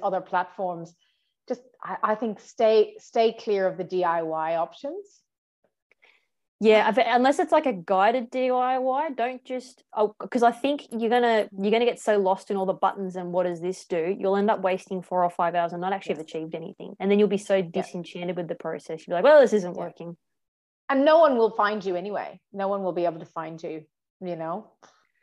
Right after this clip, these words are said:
Speaker 2: No, not unless you wanna spend hours on Google trying to figure all that out. But, like,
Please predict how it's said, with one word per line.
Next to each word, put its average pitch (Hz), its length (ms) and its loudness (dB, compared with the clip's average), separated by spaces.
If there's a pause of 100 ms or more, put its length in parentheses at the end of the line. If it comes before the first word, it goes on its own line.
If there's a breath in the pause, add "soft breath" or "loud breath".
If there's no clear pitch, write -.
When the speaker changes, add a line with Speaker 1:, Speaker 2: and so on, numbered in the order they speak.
(440 soft breath)
Speaker 2:
No, 254 360 6
not 311 240 6
unless 285 260 0
you 254 60 0
wanna 240 160 2
spend 220 260 -2
hours 208 320 2
on 196 140 -4
Google 196 340 0
trying 185 220 -10
to - 60 -20
figure 180 280 -4
all 170 140 -2
that 165 120 0
out. 170 200 0
But, 180 140 -10
like, 175 280 -4